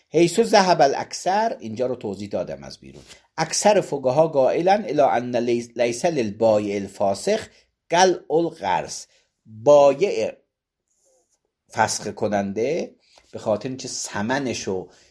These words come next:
نسیه هست و این فردم ورشکسته شده،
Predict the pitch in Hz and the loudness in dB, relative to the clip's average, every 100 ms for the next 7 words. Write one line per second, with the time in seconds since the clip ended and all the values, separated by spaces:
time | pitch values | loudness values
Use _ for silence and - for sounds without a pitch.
0 | _ _ 80 87 101 - - 110 135 107 | _ _ -16 -8 -6 -6 -6 0 0 0
1 | 92 123 165 170 - - _ _ _ _ | -2 -2 -2 -8 -12 -16 _ _ _ _
2 | 98 101 131 117 - 127 139 123 110 98 | -8 -6 -6 -10 -2 2 2 2 -2 -2
3 | 95 - 95 92 - 101 - 107 196 240 | -4 -6 -10 -12 -12 -14 -14 -8 -4 -4